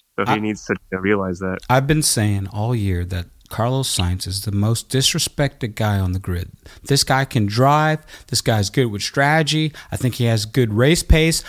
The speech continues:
Speaker 2: I think he has good awareness of what's around him and what's going on in the race, like Alonso does. Like, Alonso's, like, watching the monitors, and he's still talking on,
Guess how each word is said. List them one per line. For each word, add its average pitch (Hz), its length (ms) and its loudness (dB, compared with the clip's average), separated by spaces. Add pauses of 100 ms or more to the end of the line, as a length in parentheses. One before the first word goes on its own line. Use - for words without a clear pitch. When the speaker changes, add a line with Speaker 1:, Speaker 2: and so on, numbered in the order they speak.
(140)
Speaker 2:
I 101 60 -4
think 117 180 -2
he 117 100 0
has 107 280 2
good 120 520 2 (800)
awareness 156 720 4
of 120 100 0
what's 127 280 0
around 131 440 4
him 156 160 4
and 110 140 0
what's 131 220 2
going 123 280 2
on 139 300 4
in 139 200 2
the 127 80 6
race, 131 340 2
like 110 160 0
Alonso 135 480 2
does. 156 360 2
Like, 113 140 0
Alonso's, 120 500 0
like, 104 220 -2
watching 107 400 0
the 104 80 2
monitors, 113 640 2
and 104 120 2
he's 101 120 0
still 117 280 4
talking 110 500 -4
on, 107 240 -2